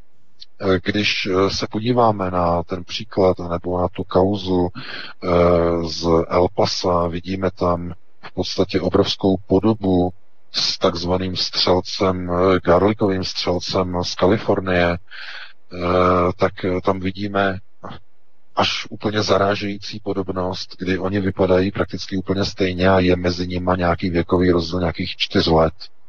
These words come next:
Jo, v tom, v tom náhledu, jinak vypadají úplně stejně a,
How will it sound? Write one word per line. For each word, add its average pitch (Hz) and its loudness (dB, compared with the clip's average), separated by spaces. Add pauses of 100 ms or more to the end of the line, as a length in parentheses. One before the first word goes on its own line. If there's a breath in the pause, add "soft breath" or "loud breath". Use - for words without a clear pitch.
(960)
Jo, 87 6
v 90 -6
tom, 85 -4 (260)
v - -6
tom 85 -2
náhledu, 85 2
jinak 87 -2
vypadají 87 -2
úplně 87 -4
stejně 85 -2
a, 80 0